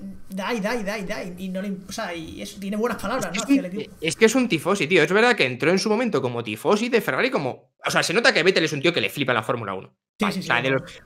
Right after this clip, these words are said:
Speaker 2: de los pilotos ahora mismo tiene que ser de los que más le gusta la Fórmula uno en general. Estoy seguro que es de los que se ve un sábado por la tarde ahora cuando no haya temporada, se ve carreras repetidas de,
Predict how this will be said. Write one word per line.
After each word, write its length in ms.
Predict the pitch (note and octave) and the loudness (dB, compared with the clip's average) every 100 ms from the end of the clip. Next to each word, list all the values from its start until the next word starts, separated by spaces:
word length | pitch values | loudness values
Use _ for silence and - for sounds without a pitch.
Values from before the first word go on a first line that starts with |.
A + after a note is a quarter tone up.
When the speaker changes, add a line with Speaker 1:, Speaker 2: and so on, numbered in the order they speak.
| - | 0
Speaker 2:
de 60 | |
los 100 | D#3+ | 0
pilotos 300 | - F3+ A3 G3 | 4 6 6 6
ahora 60 | |
mismo 160 | A3+ G3+ | 4 4
tiene 140 | F#3 | 2
que 40 | E3 | 2
ser 100 | G#3 | 2
de 40 | |
los 140 | D3+ B2+ | 2 0
que 80 | C3+ | 2
más 160 | D#3+ | 2
le 80 | C#3+ | 2
gusta 240 | C3 C#3+ | 0 2
la 100 | A#2+ | 0
Fórmula 360 | A#2 A#2+ A#2 G2+ | 0 -2 -2 -4
uno 140 | G2+ G#2+ | -6 -10
en 40 | |
general. 360 | - B2 G2+ - _ | -10 -6 -6 -8 _
Estoy 140 | - | -2
seguro 220 | D#3 F3 | 4 6
que 80 | E3+ | 6
es 40 | E3 | 6
de 60 | |
los 180 | D#3 C#3+ | 4 2
que 120 | C3+ | -2
se 200 | B2 C3 | 0 4
ve 540 | C3+ G3 G3+ F#3+ F3 F3 | 8 8 10 8 6 4
un 320 | F3 F3 E3+ | 2 0 2
sábado 360 | - E3 D#3+ D#3 | 6 6 6 6
por 100 | D#3 | 4
la 120 | D3+ | 4
tarde 160 | D#3 D3+ | 4 6
ahora 140 | C#3+ | 4
cuando 180 | C#3 C#3 | 2 2
no 60 | |
haya 100 | C#3 | 2
temporada, 400 | C3+ C3 C3+ F#3+ | 0 0 2 2
se 100 | F#3+ D3+ | 2 0
ve 120 | C#3 | 0
carreras 280 | C3 B2+ B2 | 0 0 -2
repetidas 460 | A#2 A#2 G3+ G3 | -4 0 2 2
de, 260 | C3+ A#2 | 2 -2